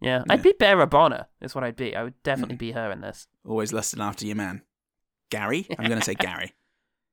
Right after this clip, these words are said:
Speaker 1: Yeah, it's Gary.
Speaker 2: <clears throat> Um, I liked the dad. He had, like I said, had an intensity to him.
Speaker 1: <laughs>
Speaker 2: Intense to him? Intensity to him. And, uh,
Speaker 1: Yeah.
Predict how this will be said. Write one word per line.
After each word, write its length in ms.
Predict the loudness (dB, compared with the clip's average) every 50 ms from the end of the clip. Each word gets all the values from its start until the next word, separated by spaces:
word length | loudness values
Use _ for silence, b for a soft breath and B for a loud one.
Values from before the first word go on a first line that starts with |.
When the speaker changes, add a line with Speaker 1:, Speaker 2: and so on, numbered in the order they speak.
| _ -12
Speaker 1:
Yeah, 160 | -8 -6 -6 -6
it's 80 | -6
Gary. 260 | -8 -12 -14 -14 -16 _ _ _ -10
Speaker 2:
<clears throat> 260 | -8 -6 -6 -6 -2 0
Um, 460 | 2 2 2 2 0 0 -2 -2 -2 0
I 60 | 0 2
liked 200 | 2 0 -2 -4
the 60 | -4
dad. 320 | -2 0 0 0 -2 -4 -8 _ _
He 60 | _ -10
had, 140 | -10 -10 -10 _ _ _ _ -16
like 140 | -14 -10 -8
I 20 | -4
said, 280 | 0 0 0 0 -2 _ -10
had 200 | -6 -4 -4 -4
an 80 | -4 -4
intensity 540 | -4 -2 0 0 0 0 0 0 2 2 4
to 80 | 6
him. 160 | 4 4 4 4
Speaker 1:
<laughs> 800 | 0 0 0 -2 -2 -2 -4 _ _ _ _ _ _ _ _ -10
Speaker 2:
Intense 400 | -8 -4 0 0 0 0 0 0
to 80 | -2
him? 120 | -2 -2 0 -2
Intensity 600 | 0 0 2 0 0 0 0 -2 -2 0 0 0
to 220 | 0 2 2 2
him. 220 | 2 2 0 -2 -4 -4
And, 600 | -2 0 2 2 2 2 2 2 0 0 -2 -4 -2
uh, 200 | 0 0 2 4
Speaker 1:
Yeah. 340 | 4 4 2 2 0 -4